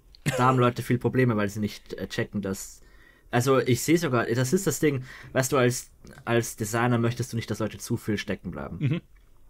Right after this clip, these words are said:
Speaker 1: Aber vor allem nicht, dass, dass der Schwierigkeitsgrad so sich bewegt.
Speaker 2: Ja, klar.
Speaker 1: Ähm, was in dem Fall, Leute haben es ziemlich leicht im Spiel und dann auf einmal kommt dieses Puzzle und sie haben es ziemlich schwer.
Speaker 2: Ja.
Speaker 1: Ähm, aber dieses Puzzle war noch schlimmer und, äh,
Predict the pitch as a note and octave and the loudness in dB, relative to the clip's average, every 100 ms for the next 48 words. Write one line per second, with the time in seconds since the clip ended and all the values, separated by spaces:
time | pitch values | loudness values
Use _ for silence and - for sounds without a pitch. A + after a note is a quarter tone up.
0 | - - A2 - A2+ A2+ A2 A2+ - - | -18 -4 -4 0 2 2 0 -2 -2 -4
1 | A2 - - G#2+ G#2+ - G2+ - G#2+ A2 | -6 -4 -4 -2 -4 -4 -6 -2 0 0
2 | G2 G2 F#2 F#2 E2+ F2+ G2+ C3+ B2+ - | 0 -2 -6 -4 -2 -4 -2 -2 -2 -4
3 | - - - G2+ F#2+ F#2+ - G2+ A2 - | -20 -8 0 2 2 0 -2 0 -2 -2
4 | - - - - A2 G#2 A2+ G#2+ G#2+ G#2 | -8 -12 -14 -6 -2 2 2 2 0 2
5 | G#2 - _ _ _ _ - - A#2+ B2 | 0 -2 _ _ _ _ -8 0 2 2
6 | A2+ A2 G#2 - - B2 D#3 D3 A#2+ B2 | 0 0 -2 -8 -10 -6 -4 0 0 0
7 | - B2+ - D3 B2+ A2+ G#2+ A2+ A2+ - | -2 -6 -4 -4 -2 -2 -2 -2 -2 0
8 | A#2 B2+ A#2 - A2+ G#2 G#2 G2 G2+ G2 | 2 2 0 0 0 2 -2 -2 -2 -2
9 | - G2 F2+ - F2+ - - - - B2 | -2 -8 -8 -6 -6 -6 -12 -12 -6 -6
10 | - - - F#2+ F#2 - - A#2+ C3 B2+ | -6 -4 0 2 0 -4 2 4 4 2
11 | C#3+ D#3+ - C#3 B2+ G#2+ A2 A2 G#2+ G#2+ | 0 0 2 0 0 0 2 4 4 2
12 | G#2+ - - F#2+ F2+ G2 - G2 G2+ G2+ | 0 -4 -2 -2 -2 -6 -4 0 2 2
13 | G2+ - - - G2+ F#2+ F#2+ | -2 -10 -10 -2 0 2 0